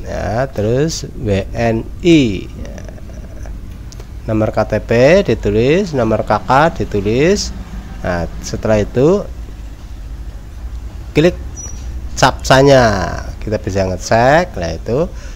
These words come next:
setelah nomor K T P dan nomor K K ditulis serta captchanya ditulis, kita klik next. Nah, klik next di sini.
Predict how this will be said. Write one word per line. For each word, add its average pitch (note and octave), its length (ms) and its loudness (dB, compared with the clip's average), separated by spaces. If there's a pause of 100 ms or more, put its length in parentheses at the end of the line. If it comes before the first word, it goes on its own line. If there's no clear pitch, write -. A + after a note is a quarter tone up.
(520)
setelah D#3 400 4
nomor D3 240 4
K C3+ 160 2
T C3+ 160 4
P C3 160 4
dan G#2 240 2
nomor G#2 160 0
K G#2+ 160 -2
K - 260 -2
ditulis A2+ 380 0
serta G#2 480 0
captchanya G#2 560 0
ditulis, G#2+ 560 0
kita A#2+ 240 -4
klik C#3+ 320 0 (320)
next. B2 240 0 (320)
Nah, A#1+ 240 -8 (1500)
klik A#2 240 -2 (160)
next C3 400 -2
di F#2+ 60 -2
sini. G2 320 -2